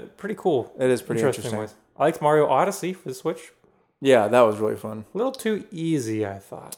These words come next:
Speaker 2: Yeah, I
Speaker 1: But
Speaker 2: d-
Speaker 1: I didn't mind. Once you get into the post,
Speaker 2: The post game
Speaker 1: after
Speaker 2: is
Speaker 1: you
Speaker 2: kinda
Speaker 1: finish the actual story, there's some post game stuff that
Speaker 2: That's pretty tough.
Speaker 1: actually gets really tough. Yeah.
Speaker 2: Yeah.
Speaker 1: There's one where it's a super long level. Like, I think you go to, like, the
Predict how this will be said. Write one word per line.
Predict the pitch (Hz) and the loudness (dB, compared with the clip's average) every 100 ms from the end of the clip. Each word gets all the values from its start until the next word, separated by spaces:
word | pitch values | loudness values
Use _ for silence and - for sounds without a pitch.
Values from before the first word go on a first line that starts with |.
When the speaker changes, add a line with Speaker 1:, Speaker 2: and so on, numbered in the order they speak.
| - | -10
Speaker 2:
Yeah, | 110 101 | -8 -4
I | 107 | -2
Speaker 1:
But | 135 | 2
Speaker 2:
d- | 165 | 4
Speaker 1:
I | 175 | 6
didn't | 147 117 | 4 0
mind. | 107 101 - - | -2 -4 -8 -4
Once | 190 | -2
you | 233 | 2
get | 233 | 4
into | 202 | 4
the | 165 | 2
post, | 151 147 156 151 - - - _ _ _ _ _ _ _ _ _ _ _ - | 2 2 0 0 -10 -18 -20 _ _ _ _ _ _ _ _ _ _ _ -6
Speaker 2:
The | 139 | -2
post | - 147 143 - | 6 6 6 4
game | 127 | 4
Speaker 1:
after | 117 120 | 4 2
Speaker 2:
is | |
Speaker 1:
you | 175 | 0
Speaker 2:
kinda | 123 117 113 113 | 0 0 -4 -6
Speaker 1:
finish | - 170 156 156 | -6 0 0 0
the | - 139 | 0 2
actual | 131 - 131 113 - - - | 2 0 -2 -2 -6 -20 -16
story, | - 147 143 160 160 - - | -4 0 2 0 -4 -12 -2
there's | 139 151 | 2 2
some | - 127 | 0 -6
post | - 143 143 - | -2 -2 0 -2
game | 120 107 | -4 -6
stuff | - 110 - | -6 -6 -4
that | 123 | -2
Speaker 2:
That's | 143 | -2
pretty | - 131 120 | -2 -4 -4
tough. | 127 120 120 | 0 -2 0
Speaker 1:
actually | 135 127 - 120 | -2 -2 -2 -6
gets | 110 - | -8 -6
really | 117 107 | -4 -4
tough. | 139 - | -8 -14
Yeah. | 135 - - | -14 -14 -10
Speaker 2:
Yeah. | 131 110 117 - _ _ - | -6 -4 -4 -10 _ _ 0
Speaker 1:
There's | 147 123 | 0 0
one | 127 147 143 | 2 2 2
where | 120 | 0
it's | 113 | -2
a | 127 | -6
super | - 156 147 135 | -10 -8 -4 0
long | 127 127 | 0 0
level. | 117 113 120 120 | 0 0 0 0
Like, | 117 - - - | -2 -6 -14 -14
I | |
think | 147 135 | -12 -8
you | |
go | 123 123 | -4 -2
to, | |
like, | 113 110 | -2 -6
the | - | -8